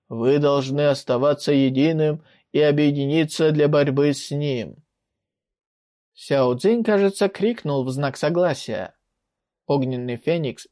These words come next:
действительно говорил. Учитель Ди зашёл на арену и использовал заклинание восстановления, чтобы помочь мне –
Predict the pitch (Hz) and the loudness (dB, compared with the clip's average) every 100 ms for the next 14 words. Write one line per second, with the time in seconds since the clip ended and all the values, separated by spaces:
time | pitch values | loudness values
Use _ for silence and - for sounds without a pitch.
0 | - 139 127 - 135 139 127 123 135 143 | -6 -2 -2 0 0 0 -2 -2 0 0
1 | 135 110 - _ _ _ _ _ _ _ | -2 -4 -6 _ _ _ _ _ _ _
2 | - 143 147 143 131 120 143 175 160 139 | -4 -2 0 0 -2 0 2 4 2 0
3 | 143 143 135 117 135 180 147 117 _ _ | 0 0 -2 -2 0 0 -2 -8 _ _
4 | - 139 120 - 185 185 180 170 156 156 | -2 -2 0 0 2 4 2 2 0 0
5 | 147 147 143 135 139 - 147 156 190 196 | 2 0 0 0 -2 -2 -2 0 0 0
6 | 143 123 - 135 131 160 180 180 - 131 | -2 -6 -6 -4 -2 -2 -2 -2 -4 -12
7 | 127 120 | -10 -10